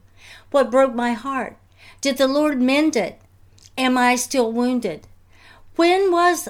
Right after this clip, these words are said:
I too busy for important things in life? I don't want to repeat those things. How can I remedy for this coming year?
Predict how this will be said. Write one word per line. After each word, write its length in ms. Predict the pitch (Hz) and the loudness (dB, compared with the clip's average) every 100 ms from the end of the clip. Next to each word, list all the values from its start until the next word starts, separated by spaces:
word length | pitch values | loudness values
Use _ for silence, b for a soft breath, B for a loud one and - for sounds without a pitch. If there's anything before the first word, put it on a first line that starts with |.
| - | -8
I 520 | 240 269 240 185 185 | -6 -4 -4 -4 -6
too 260 | - 302 349 | -4 0 0
busy 640 | 339 339 320 214 170 165 - | 2 0 0 -4 -6 -10 -20
for 200 | - 247 | -4 -2
important 500 | 226 - 311 247 240 | -2 -4 -4 -4 -6
things 320 | 247 233 220 | -4 -6 -6
in 160 | 226 214 | -6 -4
life? 300 | 220 196 - - _ _ _ - | -6 -8 -12 -20 _ _ _ -2
I 140 | 254 | 0
don't 220 | 262 311 | 2 2
want 120 | 302 285 | 2 -2
to 60 | |
repeat 480 | 269 262 - 311 311 | -6 -8 -6 -8 -6
those 220 | 202 175 | -6 -6
things. 440 | - 180 156 - - B B B | -8 -10 -10 -18 -20 B B B
How 160 | 349 | 2
can 200 | 359 370 | 2 0
I 120 | 311 | 0
remedy 800 | 262 233 269 302 277 208 170 160 - b b | -2 -2 0 0 -2 -4 -4 -10 -18 b b
for 140 | - | -4
this 200 | 226 247 | 0 0
coming 380 | - 262 240 220 | -2 -4 -2 -2
year? 400 | 208 226 202 170 | -2 -2 -4 -6